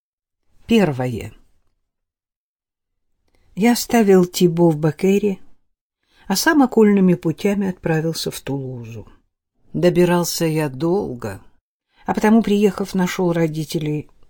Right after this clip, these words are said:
в большой тревоге. Сеньор Эльзеар Добеи, графский вигие, несколько раз приходил справляться, не вернулся ли я.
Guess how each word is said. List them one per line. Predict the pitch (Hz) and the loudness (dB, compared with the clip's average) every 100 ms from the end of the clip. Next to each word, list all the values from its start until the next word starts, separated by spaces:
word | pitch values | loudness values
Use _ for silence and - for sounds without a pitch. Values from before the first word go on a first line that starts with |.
| - | -10
в | 156 | -6
большой | 139 151 - 156 | -4 -4 -2 -4
тревоге. | 147 170 156 127 110 - - _ _ _ _ _ _ _ _ _ _ _ _ _ | -2 -4 -2 -6 -8 -14 -18 _ _ _ _ _ _ _ _ _ _ _ _ _
Сеньор | - 196 202 208 240 247 - _ _ _ _ - - - - - - | -4 0 2 4 4 4 0 _ _ _ _ -20 -20 -20 -20 -20 -4
Эльзеар | 226 226 196 170 190 156 143 147 - _ _ _ _ | 2 2 2 2 2 2 0 -4 -12 _ _ _ _
Добеи, | 170 160 160 151 147 165 240 - _ _ - - _ _ - - - - | -2 2 2 2 0 0 -2 -6 _ _ -20 -20 _ _ -20 -20 -18 -10
графский | 180 190 226 - - 190 180 175 | -4 0 0 -4 -6 2 2 2
вигие, | 160 175 175 180 180 175 - - - - - 349 | 2 2 4 4 2 -2 -12 -20 -20 -20 -10 -6
несколько | 311 247 226 202 | -4 -4 0 0
раз | 196 | 0
приходил | - 180 180 180 190 | 0 0 0 2 0
справляться, | - 175 165 170 175 - 170 | 0 -4 -2 0 -2 -2 -2
не | 170 | 0
вернулся | 185 190 214 262 240 - 120 | 2 2 2 0 -2 -8 -10
ли | 113 120 | -12 -14
я. | - - - | -16 -20 -20